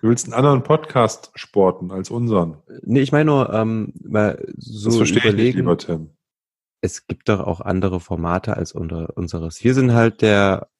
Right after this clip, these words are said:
Speaker 2: ähm, entspannte Laber-Podcast und es gibt vielleicht auch andere Formate, wo man sagen könnte, hier, da lohnt sich's natürlich auch mal reinzuhören.
Speaker 1: Zum Beispiel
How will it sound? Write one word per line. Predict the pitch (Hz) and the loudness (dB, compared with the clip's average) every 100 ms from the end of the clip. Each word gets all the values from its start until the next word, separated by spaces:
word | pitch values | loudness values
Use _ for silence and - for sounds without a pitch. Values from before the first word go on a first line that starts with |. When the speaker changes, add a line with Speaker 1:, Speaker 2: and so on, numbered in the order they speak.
| _ | _
Speaker 2:
ähm, | 92 90 90 85 | 0 2 2 0
entspannte | 90 87 - 104 107 107 98 | -4 -2 0 0 2 2 2
Laber-Podcast | 92 101 107 101 95 - - _ _ - - 165 165 - 117 - 123 131 139 - | 2 2 2 2 0 -2 -10 _ _ -20 -20 -20 -12 -4 -4 -2 -4 -2 -6 -10
und | - 104 104 | -4 -4 -2
es | 104 | -6
gibt | - 107 | -6 -8
vielleicht | - 104 110 | -4 -2 0
auch | - 110 | 0 2
andere | 123 123 107 95 | 2 2 2 2
Formate, | - 92 87 85 87 87 85 | 0 -2 0 -2 -2 -2 -2
wo | 85 90 | -2 -2
man | 90 87 | 0 0
sagen | 95 90 | 0 -2
könnte, | 92 104 | -2 0
hier, | 113 | 2
da | |
lohnt | 101 113 117 | 2 2 0
sich's | 110 | -4
natürlich | 107 117 104 | -4 -4 -4
auch | 107 | -4
mal | 110 | -4
reinzuhören. | 110 120 95 85 80 - _ _ _ _ _ _ _ _ _ - | -4 -4 -4 -4 -6 -10 _ _ _ _ _ _ _ _ _ -12
Speaker 1:
Zum | - 95 | -2 2
Beispiel | 104 107 | 4 4